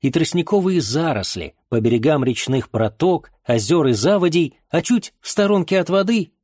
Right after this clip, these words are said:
выжженная пустыня. Однако постепенно, базируясь на маленьких островках суши,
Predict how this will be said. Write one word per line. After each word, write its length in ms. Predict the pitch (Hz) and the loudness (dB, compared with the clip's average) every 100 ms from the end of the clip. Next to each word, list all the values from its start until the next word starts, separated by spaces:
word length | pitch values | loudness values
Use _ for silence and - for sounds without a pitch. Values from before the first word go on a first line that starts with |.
| - | -4
выжженная 720 | 117 202 139 165 147 139 123 | 0 0 0 0 0 0 -2
пустыня. 680 | - 117 - 107 85 78 - _ _ _ _ - | -4 -6 -6 -8 -10 -12 -18 _ _ _ _ -8
Однако 420 | 95 113 160 147 | -4 0 0 -2
постепенно, 920 | - 135 - 117 107 196 208 107 65 - _ _ _ - | -2 -4 -4 -6 -6 -4 -2 -4 -8 -16 _ _ _ -4
базируясь 720 | 113 120 226 208 180 160 - | -2 2 2 2 2 0 -2
на 140 | 131 | 0
маленьких 480 | 156 175 156 135 - | 0 0 0 -2 -2
островках 560 | - 117 104 - 143 | -2 -2 -2 0 -2
суши, 580 | - - 170 156 - 95 | -2 -4 -4 -6 -6 -8